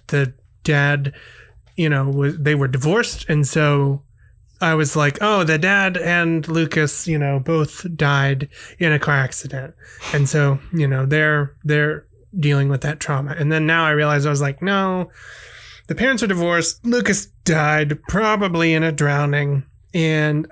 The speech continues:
I can't tell if it's before or after because of how the film presents itself.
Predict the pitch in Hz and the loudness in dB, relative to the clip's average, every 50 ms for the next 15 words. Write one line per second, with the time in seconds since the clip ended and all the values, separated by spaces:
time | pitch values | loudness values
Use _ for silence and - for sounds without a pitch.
0 | - - 175 190 196 190 180 - 185 170 160 - 160 156 143 160 143 - - 185 | -4 -2 0 2 2 0 0 -2 -4 -4 -4 -2 -2 -2 -2 -4 -6 -8 -8 -10
1 | 165 - - 226 240 240 226 202 175 165 156 156 147 - - - 160 156 156 147 | -8 -4 -2 -2 0 0 0 0 0 0 0 -2 -2 -4 -4 -2 0 0 0 -2
2 | 147 156 143 - - 151 147 143 147 156 151 143 139 147 - - - 165 160 160 | -2 -4 -4 -2 -2 -2 -2 -2 -2 -4 -4 -4 -6 -8 -8 -6 -2 -2 0 0
3 | 160 160 156 151 151 - 160 147 143 147 147 143 - 151 143 - - - 147 160 | 0 0 -2 -4 -4 -4 -4 -2 -2 -2 -2 -4 -4 -6 -6 -6 -4 -4 -4 -4
4 | 160 147 - - | -6 -8 -12 -16